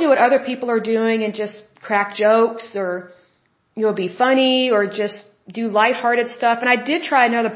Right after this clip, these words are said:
podcast at the same time as this one. It's called The Good News or something, or it didn't last long at all, and I discontinued it. I was like, "That's not who I naturally am." I mean, I, I can be funny, that's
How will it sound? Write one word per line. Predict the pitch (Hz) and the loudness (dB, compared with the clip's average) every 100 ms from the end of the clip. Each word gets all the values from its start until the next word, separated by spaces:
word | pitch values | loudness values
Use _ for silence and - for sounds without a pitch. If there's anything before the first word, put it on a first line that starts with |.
| 208 | -2
podcast | 190 185 196 175 180 185 - _ _ _ _ _ 226 | -2 -2 -6 -6 -6 -12 -20 _ _ _ _ _ -6
at | 220 | -4
the | 214 240 | -2 0
same | 233 233 | 0 0
time | 220 | -2
as | 202 202 | -2 0
this | 208 214 208 | -2 -2 -2
one. | 190 | 0
It's | 190 190 - - | 0 -4 -12 -12
called | 220 214 214 - 202 | -2 0 0 -4 -8
The | 180 | -2
Good | 220 220 247 | 0 0 -4
News | 247 247 233 | -4 -4 -2
or | 208 185 | -4 -4
something, | - 214 208 214 190 190 180 | -4 -4 -4 -4 -4 -4 -6
or | 175 175 - _ _ _ _ _ - | -8 -12 -20 _ _ _ _ _ 0
it | 269 | 2
didn't | 262 214 208 | 2 2 2
last | 196 214 | 2 0
long | 202 202 | -2 0
at | 185 | 4
all, | 190 196 | 4 4
and | 196 | 2
I | 196 196 | -2 -4
discontinued | - 185 - 190 190 | -8 -12 -8 -6 -2
it. | 185 185 | -2 -2
I | 196 | -4
was | 202 190 | -2 -2
like, | 170 - - _ 233 | -2 -8 -20 _ -2
"That's | 233 233 | 0 0
not | 240 226 | 0 0
who | 220 196 | 0 0
I | 190 | 0
naturally | 190 190 196 185 185 | 0 -2 -4 -4 -4
am." | 175 190 | -4 -4
I | |
mean, | 196 190 - | -4 -2 0
I, | 202 - - 220 | 0 -2 -2 0
I | 262 | 0
can | 226 220 | 0 -2
be | 247 240 | -4 -2
funny, | 208 196 | -4 -2
that's | 196 190 | -2 -4